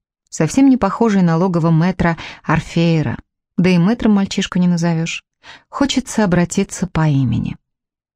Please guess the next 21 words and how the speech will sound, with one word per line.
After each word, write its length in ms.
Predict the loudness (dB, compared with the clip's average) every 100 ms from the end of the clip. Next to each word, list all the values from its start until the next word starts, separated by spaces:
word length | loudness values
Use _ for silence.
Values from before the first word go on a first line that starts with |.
| _ -8
И 80 |
все 160 | -4 -2
так 180 | -2 0
легко. 420 | -2 -2 -4 -4 -6 _ _ _
Состряпал 540 | -4 -4 0 -2 2 2
несколько 420 | 2 0 -2 0
бумажек 440 | 2 2 2 0
на 80 | -2
компьютере, 600 | 0 0 0 0 -2 -2 -6 -20 -6 0
написал, 600 | 2 2 0 0 0 -2
что 220 | -6 -2
взаимных 500 | 0 2 2 2 0
претензий 560 | 0 -2 2 0 2 2
нет, 320 | 0 0 -4 _ _ _ _
сообщу, 500 | -4 -2 -2 -2 -2
когда 360 | 0 0 2 2
назначат 680 | 2 2 0 0 -2 -4
дату. 500 | 0 0 0 -2 -2 -4 -10 -20 -12
А 100 | 0
насчет 360 | 2 2 0 0
денег, 540 | 2 4 4 2 -6